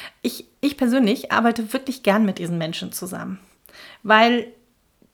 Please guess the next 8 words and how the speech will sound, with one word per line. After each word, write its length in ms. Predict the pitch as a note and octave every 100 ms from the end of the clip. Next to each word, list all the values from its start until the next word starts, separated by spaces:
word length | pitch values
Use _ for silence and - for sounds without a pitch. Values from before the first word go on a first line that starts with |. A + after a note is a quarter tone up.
| _
sie 220 | A#3 A#3
die 100 | A3
Fokussierung 640 | A3 A3 A3 - A3+ G3 F#3
einfach 380 | - - F#3+ -
haben. 260 | F3 G3 - _ _ _ _ _ - - - - - - _ _ _ _ _ _
Beispiel, 460 | G#3+ A3+ - E4+ F4+
zu 120 | -
Corona-Zeiten 880 | A3+ A3+ B3 D#4 D4+ B3+ B3 B3+ B3+